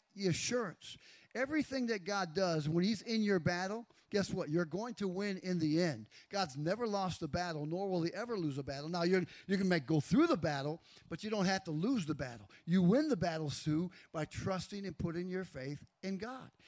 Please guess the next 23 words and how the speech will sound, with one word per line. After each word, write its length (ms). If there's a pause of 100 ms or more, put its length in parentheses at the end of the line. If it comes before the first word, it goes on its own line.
(160)
So 140
he 100
gives 240
me 160
the 80
assurance 480
that 80
I 140
got 340
this. 240
Everything 380
is 80
gonna 180
be 160
okay. 380 (320)
But 100
I 80
love 380
this 180
part. 260
Watch 300
this. 340 (880)
It, 180